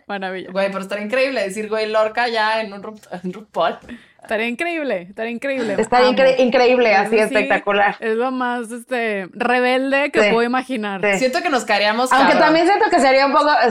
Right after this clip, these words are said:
Speaker 3: sí, sí, yo creo que sí, yo creo que sí.
Speaker 2: Ajá. O sea, siento que sí seríamos brothers, o sea, sería como,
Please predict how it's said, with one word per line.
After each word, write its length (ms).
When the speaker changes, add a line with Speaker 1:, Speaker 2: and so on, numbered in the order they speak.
Speaker 3:
sí, 240
sí, 260
yo 80
creo 140
que 160
sí, 220
yo 100
creo 140
que 140
sí. 160
Speaker 2:
Ajá. 300
O 200
sea, 120
siento 260
que 80
sí 160
seríamos 480
brothers, 460
o 20
sea, 220
sería 220
como, 540